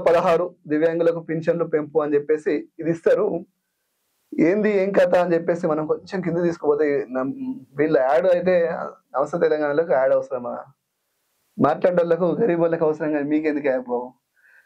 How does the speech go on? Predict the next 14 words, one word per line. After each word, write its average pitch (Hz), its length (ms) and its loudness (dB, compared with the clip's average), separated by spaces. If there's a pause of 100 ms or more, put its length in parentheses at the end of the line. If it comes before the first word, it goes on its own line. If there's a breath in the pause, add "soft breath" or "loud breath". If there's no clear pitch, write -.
(120 soft breath)
దివ్యాంగులకు 202 600 2
పింఛన్ 180 460 0
నాలుగు 175 300 0
వేల 175 240 0
ఒక, 165 220 0
ఆ, 135 540 0
నూట 165 160 2
పదహారు, 139 520 2 (300)
జూలై 190 320 2
నుంచి 196 260 -2
వెయ్యి 170 200 0
పెంపు. 151 300 -6
అంటే - 840 -4
ఒక్కసారి 185 680 2